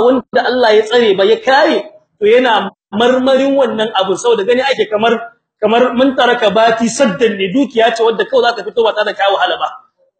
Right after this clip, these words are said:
To irin wannan abun sai ta jan mutane zuwa ga, zuwa ga dukiyar haram. Allah subhanahu wa ta'ala ya sauke.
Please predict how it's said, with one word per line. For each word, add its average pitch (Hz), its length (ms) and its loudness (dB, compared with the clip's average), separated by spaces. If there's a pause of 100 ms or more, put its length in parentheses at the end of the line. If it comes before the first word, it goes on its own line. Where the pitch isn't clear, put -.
(240)
To - 20 -8
irin 262 240 2
wannan 240 320 0
abun 214 240 0
sai 233 160 0
ta 208 160 0
jan 240 160 2
mutane 220 480 0
zuwa 214 240 0
ga, 190 320 0 (240)
zuwa 226 160 2
ga 190 160 -2
dukiyar 208 480 -2
haram. 180 320 0 (320)
Allah 220 200 2
subhanahu 190 480 0
wa 190 120 4
ta'ala 185 280 0
ya 170 80 -2
sauke. 160 600 -4